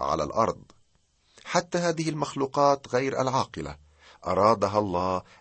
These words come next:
أن تستمتع بظروف الحياة بالإثمار والتكاثر اللذين يرافقان نشاط الحياة. وكان مساء، وكان صباح، يوما خامسا. في اليوم السادس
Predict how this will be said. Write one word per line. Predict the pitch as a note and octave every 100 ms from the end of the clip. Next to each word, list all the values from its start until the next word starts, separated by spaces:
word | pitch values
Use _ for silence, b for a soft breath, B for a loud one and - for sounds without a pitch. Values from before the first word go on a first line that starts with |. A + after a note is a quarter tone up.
| -
أن | G2+
تستمتع | F#2 F#2 - A#2+ C3 - G2 E2+ F#2+ F#2
بظروف | D#2+ G2+ F2+ F#2 G2+ -
الحياة | F2+ - F2+ F#2 F#2 F2+ b b
بالإثمار | E2+ A#2 C3 B2 A#2+ C3 C3 B2+ B2
والتكاثر | F2 A2+ C3 C#3 D3+ C#3+ - E2 - _ _ -
اللذين | G2 F#2 F2+ F#2 E2+
يرافقان | D#2+ F#2 F2 E2 F2 - G2 F#2 F2 E2 b -
نشاط | G#2 F#2+ D#2 D2+
الحياة. | D#2+ - E2 B1+ - _ _ _ _ _ _ -
وكان | D#2+ F2 D#2 C#2
مساء، | C#2 - A2 - A2 G#2+ G#2 b b b
وكان | F2 E2+ A#2 C#3+ C#3
صباح، | - C#3+ B2+ B2 A#2+ A#2 A#2+ A2+ -
يوما | E2+ D#2+ D#2+ E2 E2+
خامسا. | - - B1+ - C#2 A#1 - _ _ _ _ _ _ B B B B B B -
في | D#3
اليوم | D#3 A#3+ B2+
السادس | - A2 F2+ F#2 - - -